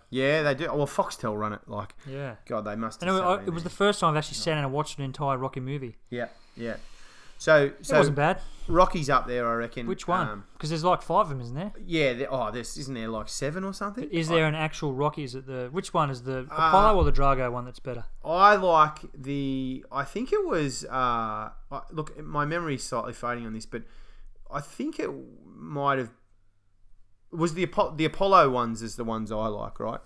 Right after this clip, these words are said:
Speaker 2: Yep.
Speaker 1: And, and so when you talk about iconic scenes or iconic, iconic lines, I can't remember which one it's in, and, and I'm sure somebody will tell us,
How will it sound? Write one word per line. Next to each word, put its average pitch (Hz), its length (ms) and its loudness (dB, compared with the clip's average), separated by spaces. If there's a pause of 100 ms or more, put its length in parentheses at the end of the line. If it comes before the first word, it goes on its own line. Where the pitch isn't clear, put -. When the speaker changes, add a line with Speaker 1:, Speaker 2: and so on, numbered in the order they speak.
Speaker 2:
Yep. 101 160 0 (280)
Speaker 1:
And, 123 420 -4 (220)
and 127 180 -8
so 123 340 -2 (280)
when 160 140 -2
you 165 80 -2
talk 175 180 4
about 156 240 6
iconic 127 420 2
scenes 123 300 -4
or 117 240 0
iconic, - 500 -8 (100)
iconic 123 420 -6
lines, 113 480 -6 (340)
I - 60 -8
can't 180 180 2
remember 151 180 2
which 123 200 2
one 120 100 4
it's 104 160 -4
in, 127 120 0
and, 110 200 -4
and 117 100 -6
I'm 113 100 -2
sure 127 260 0
somebody 113 300 -2
will 104 80 -6
tell 131 240 0
us, 113 160 -4